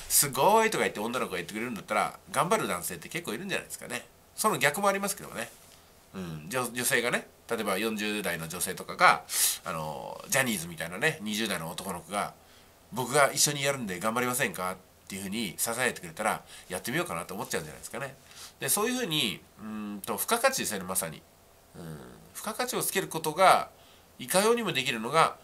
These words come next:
情報ビジネスなんじゃないかなと思いますけども、いかがでしょうか。まあ、とにかくね、一点集中やってください。一点集中でやれば突破できますよ。突破できなかったら、それをやめて、別の一点集中に切り替える。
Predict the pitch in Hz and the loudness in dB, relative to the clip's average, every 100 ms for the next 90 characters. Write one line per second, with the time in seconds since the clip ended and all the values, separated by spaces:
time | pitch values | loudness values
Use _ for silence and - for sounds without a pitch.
0 | - - - 117 107 196 190 165 82 82 | -20 -8 -2 0 0 -2 -2 -2 -4 -6
1 | 76 82 127 151 - - - 90 90 87 | -10 2 6 6 4 -12 -12 -12 -4 -6
2 | 82 - 123 - 95 85 73 76 - - | -4 -4 -4 -4 -6 -6 -6 -6 -6 -8
3 | - - - - 120 190 175 160 107 - | -10 -20 -12 -4 -2 2 0 0 -4 -6
4 | - - - 123 170 190 233 - 87 113 | -16 -20 -14 -4 0 0 0 0 -2 -2
5 | 147 190 165 - - - 139 - 202 208 | 0 0 0 -10 -20 -14 -12 0 2 2
6 | 247 240 190 180 214 220 147 - - - | 2 -2 2 2 4 6 4 2 -12 -14
7 | - 185 170 220 233 - - - - - | -4 -4 -2 0 2 0 -4 -14 -20 -2
8 | 190 185 226 226 240 262 175 - 214 135 | -2 4 6 6 6 4 4 6 6 6
9 | - - - 151 131 101 113 165 185 - | 2 -4 0 4 4 4 2 2 2 0
10 | - - 127 135 175 175 180 165 165 101 | -6 -6 0 2 2 2 2 2 0 -2
11 | 85 - 104 110 92 | -4 -4 0 0 0